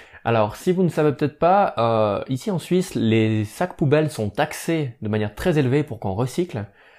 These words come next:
J'en ai utilisé trois depuis le début de l'année, comme je trie beaucoup de choses. Et là, tout innocemment, je voulais acheter un plus gros sac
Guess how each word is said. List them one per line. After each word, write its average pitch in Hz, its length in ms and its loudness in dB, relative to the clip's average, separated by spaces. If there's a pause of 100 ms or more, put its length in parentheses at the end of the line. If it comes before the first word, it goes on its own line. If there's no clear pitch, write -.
(280)
J'en 127 140 4
ai 143 100 6
utilisé 131 420 4
trois 165 380 2
depuis 120 220 0
le 104 60 2
début 123 280 4
de 123 80 4
l'année, 123 340 2
comme 101 220 -4
je 101 100 -2
trie 131 320 -2
beaucoup 127 220 0
de - 60 -8
choses. 147 380 0 (500)
Et 135 80 6
là, 202 160 4
tout 240 220 0
innocemment, 151 680 4 (540)
je 147 140 6
voulais 196 160 8
acheter 214 200 2
un 160 120 4
plus 214 200 6
gros 175 200 8
sac 196 400 0